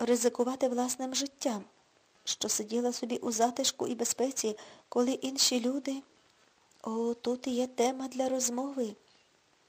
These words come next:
А з ким говорити? Кому вона тепер потрібна?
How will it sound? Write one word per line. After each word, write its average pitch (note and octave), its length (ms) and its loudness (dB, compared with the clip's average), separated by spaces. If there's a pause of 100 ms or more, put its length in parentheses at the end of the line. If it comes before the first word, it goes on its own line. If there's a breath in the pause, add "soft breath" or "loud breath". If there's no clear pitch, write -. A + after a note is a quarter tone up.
(180)
А - 100 -14
з - 120 -2
ким B3+ 180 -8
говорити? C#4 560 -6 (420 loud breath)
Кому B3+ 320 0
вона D4 240 0
тепер D4+ 340 2
потрібна? D4 640 -2